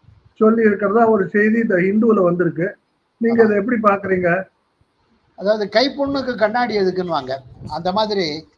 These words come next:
Speaker 2: சந்தேஷ்காலி பார்த்தோம். அஹ், ஆறு மாசத்துக்கு மேல தொடர்ந்து பிரச்சனை. அந்த விசாரணைக்கு போற என் ஐ ஏ, போலீஸ் எல்லாரையுமே போட்டு தாக்குறாங்க. சி ஆர் பி எஃப் இப்படி எல்லாம் தாக்கினாங்க, பார்த்தோம்.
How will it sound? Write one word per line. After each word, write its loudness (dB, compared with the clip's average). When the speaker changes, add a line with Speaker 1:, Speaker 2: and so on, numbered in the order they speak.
Speaker 2:
சந்தேஷ்காலி 0
பார்த்தோம். 0
அஹ், -10
ஆறு 0
மாசத்துக்கு -8
மேல -4
தொடர்ந்து -8
பிரச்சனை. -12
அந்த -10
விசாரணைக்கு -2
போற -2
என் -6
ஐ -4
ஏ, -6
போலீஸ் -4
எல்லாரையுமே -6
போட்டு -10
தாக்குறாங்க. -8
சி -10
ஆர் 0
பி -8
எஃப் -12
இப்படி -8
எல்லாம் -8
தாக்கினாங்க, -10
பார்த்தோம். -14